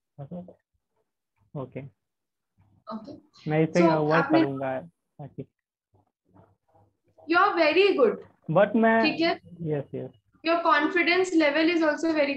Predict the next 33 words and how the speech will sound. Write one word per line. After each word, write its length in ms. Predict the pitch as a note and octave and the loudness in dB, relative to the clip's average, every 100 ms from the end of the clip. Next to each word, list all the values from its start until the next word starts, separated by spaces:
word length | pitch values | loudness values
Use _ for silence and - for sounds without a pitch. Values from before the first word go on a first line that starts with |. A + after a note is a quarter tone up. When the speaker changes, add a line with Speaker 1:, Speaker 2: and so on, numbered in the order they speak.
| D#4+ | -2
Speaker 2:
good। 160 | F#4 - - - - - | -2 -4 -16 -20 -18 -4
Just 380 | E4 F4+ - D4+ | 0 0 -2 -4
one 200 | D#4 D#4 E4 | 0 2 2
thing 220 | F4+ F4 | 0 2
कि 220 | F#4 D#4 | 2 2
you 100 | E4+ | 0
should 220 | F4 F#4+ | 2 0
always 400 | F4 D4+ D4+ F4+ | 2 0 0 -2
have 180 | E4+ E4 | 0 -2
a 80 | F4 | -2
smile 440 | E4+ - C4+ D4 D#4+ | -8 -6 -4 -2 -4
जो 140 | D#4+ | -2
आपके 240 | D4+ D#4+ | -4 -4
face 260 | E4 D#4 D4+ | -4 -4 -4
में 100 | E4 | -4
थी, 60 | F#4 | -2
but 220 | F#4 E4 | -4 -2
वो 60 | |
ज्यादा 420 | F4+ D4 C4 A#3+ E4 | -2 0 0 0 -2
भी 160 | E4 | -2
नहीं 120 | C#4+ | -2
होनी 240 | A#3+ A3 A3 | -4 -4 -6
चाहिए। 400 | A3+ D#4 - - _ _ _ _ _ | -6 -6 -8 -12 _ _ _ _ _
Don't 480 | B3+ C4+ E4 G4 G4 | -8 -4 -2 -2 -4
laugh, 460 | D4 C4+ C4+ C#4 - - - - | -4 0 2 2 0 -6 -16 -10
just 160 | E4 F4+ - _ | -8 -8 -14 _
Speaker 1:
Okay। 160 | D#3 D#4 | -4 0
Speaker 2:
keep 220 | E4 E4 | 0 0
a 100 | F4 | -2
smile 920 | G4+ G4 - _ _ _ C#4 C4+ D4+ D#4 | -2 -4 -14 _ _ _ -4 -2 0 0
on 160 | C4 | 0
your 160 | A3+ A3 | -4 -6
face। 300 | - G#3 - | -6 -6 -8